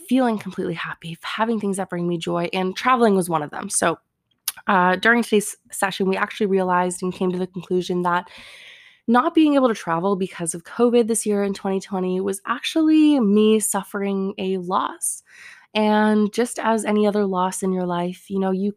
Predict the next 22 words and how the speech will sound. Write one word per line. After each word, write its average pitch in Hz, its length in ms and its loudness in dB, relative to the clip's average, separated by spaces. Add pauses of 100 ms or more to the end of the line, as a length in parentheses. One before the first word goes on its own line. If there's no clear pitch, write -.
sort 339 240 -2
of 294 100 2
grieve 220 460 0
it - 320 -12
and 196 160 0
you 196 80 0
miss 233 300 2
it, 269 340 -2
and 190 400 -2 (580)
life 226 200 2
just 240 180 -2
isn't 202 200 2
the 202 60 -2
same 175 260 2
without 170 360 -2
it. 175 160 -4
And 175 340 -2
I 226 220 0 (100)
really 302 380 4
identify 214 720 2
with 190 240 -2
traveling. 208 600 -2